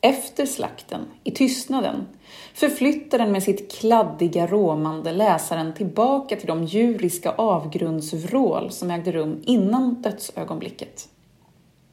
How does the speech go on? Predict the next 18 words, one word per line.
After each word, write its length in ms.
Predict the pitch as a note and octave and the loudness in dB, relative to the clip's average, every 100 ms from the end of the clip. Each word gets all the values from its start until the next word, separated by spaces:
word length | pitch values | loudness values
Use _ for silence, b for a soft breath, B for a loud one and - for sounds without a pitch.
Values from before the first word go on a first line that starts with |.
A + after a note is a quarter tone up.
| _ _ _ _ _ _ _ _ _ | _ _ _ _ _ _ _ _ _
Greppet 380 | F3+ F3+ - G#3 | 0 2 2 0
förekommer 540 | - F#3 E3+ E3+ E3 | 4 4 4 -2 -2
på 140 | D#3+ F#3 | -4 -4
fler 260 | E3+ F3 | -2 0
ställen. 520 | F#3+ - G3 - - - _ _ _ B B B | 0 -4 -6 -6 -12 -14 _ _ _ B B B
Förutsatta 640 | - D4 B3 C#4 C4+ C4 | 10 12 12 6 2 2
sakförhållanden 800 | B3 B3+ A3+ G#3+ F3+ F3 E3+ E3+ E3+ | 4 4 4 2 0 0 -2 -2 -2
klipps 300 | - G3+ - | -2 -2 -2
sönder, 540 | G#3 G#3 F3+ - - - _ _ | 0 0 -2 -6 -12 -20 _ _
rivs 300 | G3 G3+ - | 6 6 6
itu. 380 | G3+ - G#3 - - _ _ _ _ _ - | -2 -2 -4 -4 -14 _ _ _ _ _ 0
Berättelsen 580 | G3+ G3+ G3 F#3 F#3 | 2 2 -2 -2 -2
vänds 340 | E3+ E3 F3 - | -2 -4 -6 -6
till 160 | F3 | -8
sin 280 | - F#3 F3+ - | -6 -6 -8 -6
avigsida. 600 | F3 D#3 D3+ - E3+ - - _ _ _ _ _ _ _ _ _ _ _ _ | -6 -6 -8 -6 -6 -8 -16 _ _ _ _ _ _ _ _ _ _ _ _
Pausknapp. 720 | - F3+ - - - - - - - - - - - | -2 -2 -2 -10 -12 -12 -16 -20 -20 -20 -20 -20 -20
Stillbild. 680 | - - G3 E3 - F#3 - | -6 0 2 2 0 -2 -4